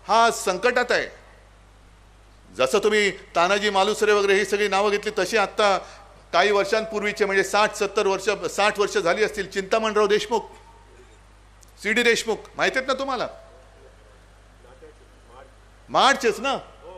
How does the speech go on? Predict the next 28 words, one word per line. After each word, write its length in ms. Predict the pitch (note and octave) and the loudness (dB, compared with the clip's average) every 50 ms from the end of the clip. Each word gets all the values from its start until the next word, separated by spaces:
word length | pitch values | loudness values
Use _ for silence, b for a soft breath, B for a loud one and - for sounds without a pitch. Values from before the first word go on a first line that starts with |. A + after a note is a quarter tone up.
| - - E3+ F3+ - - - - | -20 -20 -20 -20 -20 -20 -10 -4
मग 160 | F#3 A#3+ B3+ B3 - - - - - - - - - - - - - C3 C#3 - E3+ D3+ C#3 B2 - - - - - - - - - - - - - - - - - - | -2 -2 -2 -2 -6 -14 -18 -20 -20 -20 -20 -20 -20 -20 -20 -20 -20 -20 -20 -20 -20 -20 -20 -20 -20 -20 -20 -20 -20 -20 -20 -20 -20 -20 -20 -20 -20 -20 -20 -20 -10 -2
नाटे 300 | C#3+ E3 F#3 - B3 C4 | 0 0 0 2 2 2
भागातले 460 | B3 A#3 G#3+ G#3+ G3 - D3 C3 A2+ | 2 2 2 0 0 -2 -4 -6 -6
सीडी 340 | G2+ - - F#3+ G3+ G3+ A#3+ | -6 -8 -8 -6 -4 -2 -2
देशमुखना 380 | B3 B3 - - C4+ B3 B3+ C#4 | -2 -2 -4 -4 -4 -2 0 0
कसं 240 | C#4+ C4 - D4+ | 0 0 -2 -2
विसरता 320 | D4 - - C4+ B3+ - - | -4 -4 -4 -6 -6 -6 -8
येईल? 100 | - - - - - - - - - - - - - - - - - - - - - - - | -12 -16 -20 -20 -20 -20 -20 -20 -20 -20 -20 -20 -20 -20 -20 -20 -20 -20 -20 -20 -20 -16 -8
कारण 100 | C3+ C#3 | -2 2
आज 220 | C3+ C3+ F#3 A#3 G#3+ | 4 6 6 6 6
जसे 300 | G3+ A#3+ A3+ - A#3+ A#3 | 4 4 4 4 4 2
पंतप्रधान 560 | A#3 G#3+ G#3 G3+ A3+ G3+ A3+ A3 A3+ A3 G#3 | 4 2 0 2 2 2 2 2 2 2 0
बसले 240 | G3+ G3 G3+ A3+ G#3+ | 0 -2 0 -2 -2
तेव्हा 240 | G#3 G#3 G#3 G#3+ G3+ | -2 0 -2 -2 0
नेहरू 300 | F#3 F#3 F#3 G3 A#3 A3+ | 0 0 2 2 2 2
होते 300 | G#3 - - A2 F2+ - - - - - - - - - - - - - - - - - | 2 0 -2 -6 -10 -10 -16 -20 -20 -20 -20 -20 -20 -20 -20 -20 -20 -20 -20 -20 -6 -2
आणि 180 | - D3 F#3 F#3 | 0 2 2 2
नेहरूंचा 480 | F3 E3+ F3 F#3 F#3+ A3 A#3 A3 B3 G#3+ | 2 2 4 4 4 2 0 0 0 0
सुद्धा 200 | - A3+ A3 A3+ | 2 2 0 0
एक 120 | F#3+ D#3+ | 2 2
दरारा 280 | D#3+ F3 G#3+ B3 A#3+ A#3 | 2 4 4 4 4 2
होता, 260 | G#3+ F#3+ - G3 G3+ | 2 2 2 2 2
नेहरूंसमोर 500 | F#3 F3 F3+ G3+ A3 - A3 G#3+ A3+ G#3+ | 2 2 0 0 0 0 0 -2 -2 -2
कोणाची 320 | A3 G3+ G3+ G#3 - A3+ | -2 -2 -2 -2 -4 -4
बोलण्याची 400 | F#3+ F3 F3+ F#3 G#3+ G3+ - A3 | -2 -2 -2 0 -2 -2 -4 -4
हिंमत 220 | D#3+ D3+ E3 G3 G3+ G#3 | -6 -4 -4 -4 -4 -4
होत 100 | G3+ G3+ G#3 | -6 -6 -6
नव्हती. 220 | G#3+ G3 - D3 | -8 -10 -10 -12